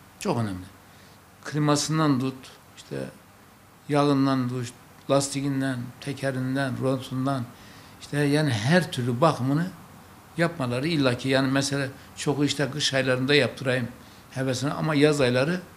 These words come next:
daha önemli, daha sıkıntılı diye düşünüyorum. Her şeyden önemli aracın bakımı. İkinci bir, e, şeyimiz de, e, trafik kazalarına kendimizi muhafaza etmemiz için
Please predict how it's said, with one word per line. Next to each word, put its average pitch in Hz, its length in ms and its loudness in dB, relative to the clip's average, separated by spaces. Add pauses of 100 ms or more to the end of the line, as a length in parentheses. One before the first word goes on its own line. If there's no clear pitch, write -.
(520)
daha 131 160 2
önemli, 120 460 2 (480)
daha 131 180 0
sıkıntılı 113 580 -6
diye 151 180 -2 (340)
düşünüyorum. - 360 -10 (400)
Her 165 160 0
şeyden 117 280 -2
önemli 117 360 -2
aracın 139 460 -2
bakımı. 110 280 -4 (840)
İkinci 180 480 2
bir, 175 320 4
e, 123 640 -4
şeyimiz 147 480 0
de, 190 160 2 (460)
e, 139 260 -2
trafik 151 360 0
kazalarına 151 640 4 (1200)
kendimizi 143 560 2
muhafaza 143 400 0
etmemiz 147 420 0
için 165 240 0